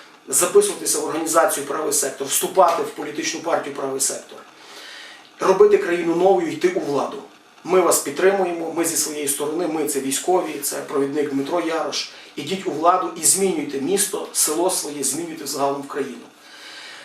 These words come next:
А старим політикам, які знов перефарбувалися, знов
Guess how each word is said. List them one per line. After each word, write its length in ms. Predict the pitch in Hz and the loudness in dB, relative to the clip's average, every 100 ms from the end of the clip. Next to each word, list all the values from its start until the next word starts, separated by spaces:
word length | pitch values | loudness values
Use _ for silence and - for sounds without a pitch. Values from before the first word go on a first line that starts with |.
| - - - - - - - | -20 -20 -20 -20 -20 -8 2
А 340 | 165 170 170 - - - | 4 6 6 2 -6 -2
старим 400 | - 196 226 240 | 2 4 4 6
політикам, 520 | 185 165 139 - 110 - - - - | 4 2 -2 -4 -6 -10 -18 -14 -8
які 460 | 139 170 156 151 - - | -4 2 2 2 -2 -4
знов 280 | 151 185 151 | 4 4 4
перефарбувалися, 920 | 143 - - 170 190 196 - - - - - - - | 2 0 2 6 8 8 4 0 -4 -8 -20 -20 -8
знов 420 | - 170 180 147 | -2 4 6 4